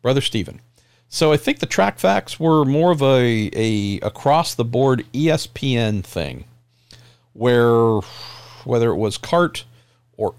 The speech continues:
imsa, I don't recall F one so much, but maybe nascar. It's kind of a general approach. So yeah, let's take you in, show you stuff, teach you stuff.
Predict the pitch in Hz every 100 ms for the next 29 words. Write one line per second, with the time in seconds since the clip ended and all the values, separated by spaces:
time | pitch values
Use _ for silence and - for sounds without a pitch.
0 | - 170 165 - 151 139 143 _ _ _
1 | _ _ _ _ - - - - - -
2 | - - 90 - - 156 - 139 147 135
3 | 113 - 110 104 101 - - 98 120 120
4 | 98 110 147 156 - 143 131 113 - _
5 | _ _ _ _ _ _ _ _ _ _
6 | _ _ _ - - 233 123 95 104 160
7 | 202 143 104 - 147 190 - - - -
8 | _ _ _ - 135 170 269 160 - _
9 | _ _ _ _ _ _ _ _ _ -
10 | - 214 208 220 156 208 185 - 143 -
11 | - 214 - - - - -